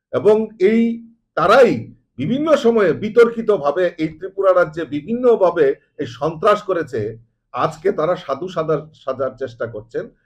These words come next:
তাদের বক্তব্যের মাধ্যমে। আমরা ধিক্কার জানাই, আমরা তার প্রতিবাদ জানাই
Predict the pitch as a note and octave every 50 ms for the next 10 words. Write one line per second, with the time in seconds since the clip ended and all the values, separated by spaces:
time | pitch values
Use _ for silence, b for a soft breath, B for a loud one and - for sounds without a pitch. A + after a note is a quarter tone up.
0 | _ _ - C3 A#2+ B2+ C3 A2+ A2+ C#3 - - - C#3 A2+ A#2 B2+ A2 F#2+ A2
1 | G2+ G2 - A2+ F2+ F2 D2+ _ _ _ _ _ _ _ _ _ G2 G2 A2+ C#3+
2 | D3 A#2 D3+ D#3+ D#3 - A3+ A#3 G#3 G3+ A3+ A#3 A#3+ C4 D4+ - - _ _ _
3 | _ _ _ _ - A#2 C3 C#3+ C#3 D#3 D#3+ D#3 - - F3 F3 G#3 G#3 G3 A#3+
4 | B3 - G3 A#3 A#3 B3 C4+